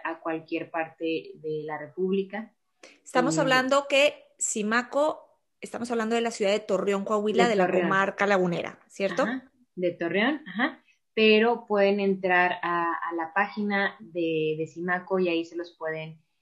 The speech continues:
Speaker 1: entregar directamente. También en Torreón hay otra librería independiente que se llama El Astillero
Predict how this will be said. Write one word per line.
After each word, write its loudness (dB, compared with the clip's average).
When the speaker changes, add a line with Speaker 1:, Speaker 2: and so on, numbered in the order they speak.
Speaker 1:
entregar 0
directamente. -2
También 0
en -2
Torreón -2
hay 0
otra -4
librería 0
independiente -6
que -20
se -20
llama -6
El -4
Astillero -2